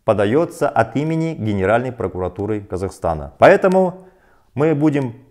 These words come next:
большую работу проводить, судебную, и будем, извините, а, как говорят в быту, будем мочить их в зарубежных банках, в зарубежных судах. Этим будем заниматься специально.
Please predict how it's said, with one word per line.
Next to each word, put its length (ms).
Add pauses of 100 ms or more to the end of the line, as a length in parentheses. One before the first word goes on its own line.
большую 460
работу 360
проводить, 680 (640)
судебную, 760 (220)
и 380
будем, 520 (460)
извините, 760 (440)
а, 760
как 160
говорят 420
в 40
быту, 360
будем 260
мочить 360
их 220 (360)
в 140
зарубежных 720
банках, 560
в 40
зарубежных 560
судах. 500 (560)
Этим 340
будем 300
заниматься 540
специально. 720